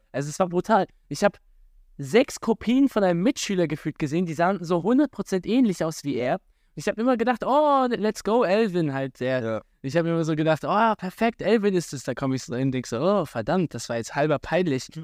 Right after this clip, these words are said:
Speaker 2: Der so, so im, im Winken nochmal so, oh, äh,
Speaker 1: Ja, das, ah.
Speaker 2: noch so eine andere Bewegung machen
Speaker 1: Ich,
Speaker 2: schnell, damit's nicht
Speaker 1: ja.
Speaker 2: so komisch aussieht.
Speaker 1: Ich hab
Speaker 2: Ja.
Speaker 1: mir das gedacht, shit, Junge, was? Warum passiert mir das so oft?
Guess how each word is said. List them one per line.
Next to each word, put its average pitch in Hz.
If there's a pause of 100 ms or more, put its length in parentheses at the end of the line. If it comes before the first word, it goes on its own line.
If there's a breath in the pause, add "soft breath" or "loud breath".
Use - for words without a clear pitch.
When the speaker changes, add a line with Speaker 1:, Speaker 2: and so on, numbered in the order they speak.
Speaker 2:
Der 139
so, 151 (120)
so 175
im, 240
im 202
Winken 208
nochmal 185
so, 196
oh, 240
äh, 202
Speaker 1:
Ja, 240
das, 214
ah. 196
Speaker 2:
noch 170
so 165
eine 165
andere 190
Bewegung 175
machen 160
Speaker 1:
Ich, 202
Speaker 2:
schnell, 160
damit's 156
nicht 160
Speaker 1:
ja. 196
Speaker 2:
so 214
komisch 185
aussieht. 135
Speaker 1:
Ich 175
hab -
Speaker 2:
Ja. 139
Speaker 1:
mir 208
das 202
gedacht, 185
shit, -
Junge, 160
was? 214 (260)
Warum 208
passiert 262
mir 233
das 196
so 202
oft? 247